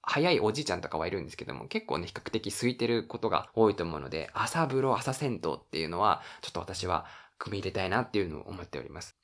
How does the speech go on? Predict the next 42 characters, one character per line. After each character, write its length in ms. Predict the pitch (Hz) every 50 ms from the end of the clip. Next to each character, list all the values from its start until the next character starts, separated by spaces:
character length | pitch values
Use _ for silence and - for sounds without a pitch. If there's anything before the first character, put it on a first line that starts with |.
| - - -
で、 80 | 113
そ 140 | 107 - 131
こ 100 | - 208
か 100 | - 214 214
ら 240 | 208 - - - -
朝 160 | - 135 165
銭 240 | 170 180 180 143 117 -
湯、 80 | 76 - - - _ -
五 140 | 127 143 165
時 120 | 156 127
に 80 | 98 82
行 80 | 80
き 80 | - 85
ま 120 | 82 80
し 60 | - -
た。 240 | - - - - _ _ -
な 100 | 135 143
い 40 | -
し 80 | -
六 260 | 107 117 120 - 202
時 140 | 185 151 110
に 160 | 87 - - -
行 100 | - -
き、 60 | - 82
五 180 | - - 123
時 120 | 127 156 175
起 220 | 175 170 170 175
き 20 | 170
で 220 | 196 170 95 - -
六 200 | 113 117 - 226
時 120 | - 123
に 80 | 87 -
銭 160 | - 92 92 -
湯 60 | 76
に 80 | 73 55
行 60 | -
っ 40 | -
た 80 | -
と 80 | - -
し 140 | - - -
ま 80 | -
す。 120 | - -